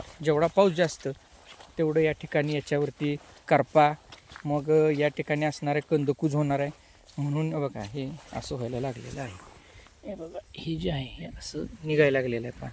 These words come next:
हे कॉपर ऑक्सिक्लोराईडची पण कमतरता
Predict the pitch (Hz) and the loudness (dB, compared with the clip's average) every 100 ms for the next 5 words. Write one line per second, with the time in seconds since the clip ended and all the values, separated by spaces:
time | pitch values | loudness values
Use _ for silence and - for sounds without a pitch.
0 | - - - - - 147 151 151 151 - | -14 -20 -20 -20 -4 4 6 6 2 -2
1 | - - 156 165 170 - 160 170 156 156 | 2 4 6 6 6 4 4 6 6 4
2 | 156 160 165 185 156 156 147 | 0 -2 4 4 4 2 6